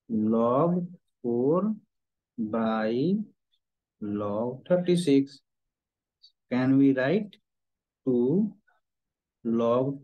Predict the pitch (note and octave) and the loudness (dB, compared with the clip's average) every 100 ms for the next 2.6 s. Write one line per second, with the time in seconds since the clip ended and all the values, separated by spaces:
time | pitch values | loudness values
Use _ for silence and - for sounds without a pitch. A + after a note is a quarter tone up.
0 | - B2 A#2 A#2+ F#3+ G#3+ - _ _ _ | -2 2 4 4 2 0 -6 _ _ _
1 | _ _ - A2 A#2 A2+ A#2+ D#3 - _ | _ _ -6 -2 2 2 2 0 -4 _
2 | B2+ A#2 A2+ D3 G3+ G3+ | 0 2 2 2 0 -2